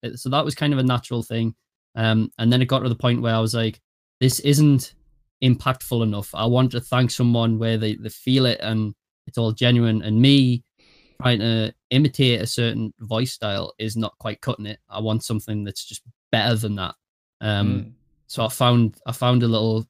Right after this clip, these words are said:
Speaker 1: piece of software, a voice mod software that I can tweak around with my own voice a bit. Um,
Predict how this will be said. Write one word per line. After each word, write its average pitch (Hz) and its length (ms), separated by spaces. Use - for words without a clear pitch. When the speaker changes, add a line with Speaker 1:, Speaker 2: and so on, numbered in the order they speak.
Speaker 1:
piece - 200
of - 40
software, 110 520
a 107 60
voice 110 300
mod 107 180
software 110 540
that 104 80
I 95 80
can 113 100
tweak 123 260
around 113 240
with 107 140
my 107 160
own 107 160
voice 110 260
a 117 40
bit. 107 260
Um, 110 400